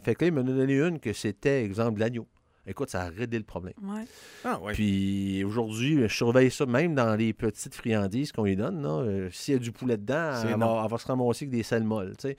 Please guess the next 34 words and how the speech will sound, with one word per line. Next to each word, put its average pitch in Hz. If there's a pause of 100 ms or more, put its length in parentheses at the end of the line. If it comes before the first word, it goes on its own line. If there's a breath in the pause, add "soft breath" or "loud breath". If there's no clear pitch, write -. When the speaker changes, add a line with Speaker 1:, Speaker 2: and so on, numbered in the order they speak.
(360 loud breath)
Speaker 1:
Elle 90
va, 90
elle -
sera -
moins 110
réactive. 101 (380 loud breath)
Donc, 151
tu 233 (100)
sais, 208
ça, -
ça -
touche -
pas 190
rien 233
que -
l'être 143
humain. 135
Tu 135
sais, 143
les 135
animaux 196
qui -
sont 123
en 120
captivité, 131 (500 loud breath)
qui, 135
euh, 113
qui 123
jouent 127
moins 143
à 151
l'extérieur, 127
qui 143
sont, 107